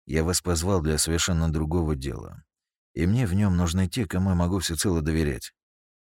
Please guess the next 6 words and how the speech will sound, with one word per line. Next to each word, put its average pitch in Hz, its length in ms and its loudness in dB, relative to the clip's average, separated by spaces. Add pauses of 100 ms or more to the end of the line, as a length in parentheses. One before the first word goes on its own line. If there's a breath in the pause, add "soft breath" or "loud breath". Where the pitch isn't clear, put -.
(320)
"А, 73 340 -2 (100)
заинтригован. 90 1080 2 (400)
И 82 100 0
что 117 200 4
за 104 140 4
дело?" 92 360 4